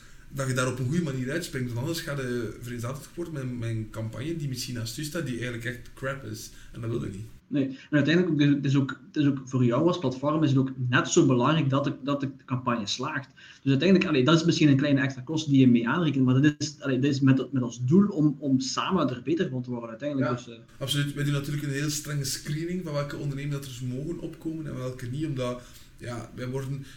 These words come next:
Speaker 1: wij worden niet alleen afgerekend op het geld dat we ophalen, maar ook hoe lang dat de bedrijven nog bestaan achter de campagne.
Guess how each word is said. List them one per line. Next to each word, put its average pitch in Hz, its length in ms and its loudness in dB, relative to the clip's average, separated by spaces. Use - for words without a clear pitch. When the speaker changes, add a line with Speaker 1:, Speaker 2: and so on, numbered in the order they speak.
Speaker 1:
wij 143 100 -4
worden 151 220 0
niet 170 120 0
alleen 170 180 0
afgerekend 170 440 -2
op - 60 -8
het - 120 -10
geld 151 240 -4
dat 175 80 -6
we - 160 -8
ophalen, 160 360 -6
maar 147 120 -6
ook 147 220 -4
hoe 135 120 -6
lang 139 120 -6
dat 135 120 -8
de 139 80 -8
bedrijven 127 640 -4
nog 120 240 -8
bestaan 131 440 -6
achter 151 200 -10
de 156 80 -8
campagne. 151 540 -8